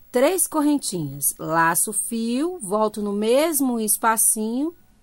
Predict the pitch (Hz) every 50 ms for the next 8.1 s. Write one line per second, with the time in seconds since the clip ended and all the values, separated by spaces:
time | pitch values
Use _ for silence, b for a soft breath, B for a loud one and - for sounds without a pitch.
0 | - - 175 170 202 208 208 202 202 180 175 202 202 214 226 233 226 220 220 226
1 | 240 294 302 - - B B B B B B B B - - 233 208 220 240 240
2 | 247 247 - 254 - - 262 240 233 233 247 262 294 294 320 311 311 - 170 147
3 | 139 135 127 - b b b b b b b - 180 170 - 165 165 165 160 170
4 | 165 170 160 156 165 160 - - - 170 165 160 - 190 185 - - 208 202 196
5 | 202 202 202 196 b b b b b b b b b b - - - - 165 175
6 | 214 226 226 226 233 226 - - - - 180 165 170 160 - 170 160 156 175 160
7 | 156 165 160 - - - 175 165 160 160 - 202 202 - - - 208 208 202 196
8 | 208 214